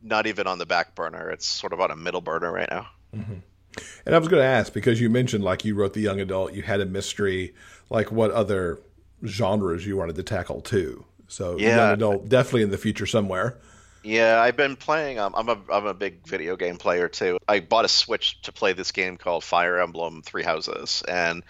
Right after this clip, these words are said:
Speaker 1: it's a bit of a, like, a Harry Potter type storyline, but heavily, like, Asian role-playing game type theme as well. And it's made me realize how much I wanna write a boarding house novel,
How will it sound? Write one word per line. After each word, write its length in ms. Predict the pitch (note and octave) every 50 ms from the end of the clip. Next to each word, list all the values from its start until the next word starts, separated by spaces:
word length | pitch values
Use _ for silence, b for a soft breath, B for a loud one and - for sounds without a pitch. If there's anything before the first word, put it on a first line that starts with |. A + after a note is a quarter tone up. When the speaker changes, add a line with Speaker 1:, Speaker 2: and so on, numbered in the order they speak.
| B B B B B B B -
Speaker 1:
it's 460 | B2+ A2+ G2+ - - - - - - -
a 120 | - G#2+ F#2+
bit 220 | - - A#2 A2
of 100 | G2+ F#2+
a, 20 |
like, 220 | G2+ G2 F#2+ F2 -
a 260 | F#2 E2+ E2+ E2+ E2+
Harry 300 | - - A2 G2+ F#2 F2
Potter 300 | - - F#2 F2+ F#2+ G2+
type 360 | - - A2+ G2+ F#2 - _
storyline, 680 | - - - - G#2+ G#2+ G#2 G#2 G#2 G2+ G#2 G#2 G#2 G2
but 260 | F#2 F2+ E2+ E2+ - - _ _ _
heavily, 340 | - C3 G2 F#2+ F#2+ F#2 F2+
like, 220 | E2+ E2+ E2+ -
Asian 520 | - E2+ F#2 F2+ - - G2+ F2+ E2+ F2 E2+
role-playing 400 | F2+ F2+ - - F#2+ F#2 F#2 F2
game 260 | F#2 F2+ F2+ F2+ F2+
type 260 | - - F#2+ F2 -
theme 220 | - - F#2+ F2+
as 140 | F2 E2+ -
well. 280 | F#2 F2+ F2+ G2 G2+ - B B B B B B B B
And 340 | A#2 B2 A#2+ G#2+ G2+ G2+ - _ _ -
it's 280 | B2 A#2 G2+ - - -
made 260 | G#2 G#2+ G2+ F#2+ F#2
me 300 | F#2 G2 F2+ F2 E2+ F2+ - _ _ _ _ _ _ _ _ _ _ _ _ _ -
realize 480 | A#2+ G#2+ G#2+ G#2+ G2 F#2+ F2+ F2+ F2+ -
how 180 | - G2 G2
much 240 | F#2 F#2 F2 E2+ -
I 60 | F2
wanna 260 | E2 E2+ F2+ F2+ E2+ E2
write 380 | D#2+ F2+ E2+ D2+ D2+ E2 - _ _ _ -
a 80 | F#2+
boarding 360 | E2+ D#2+ F2 F2+ E2+ D#2+ D#2 D#2
house 260 | F2+ D#2+ D2 - -
novel, 420 | D#2 D2+ D#2+ - - - - _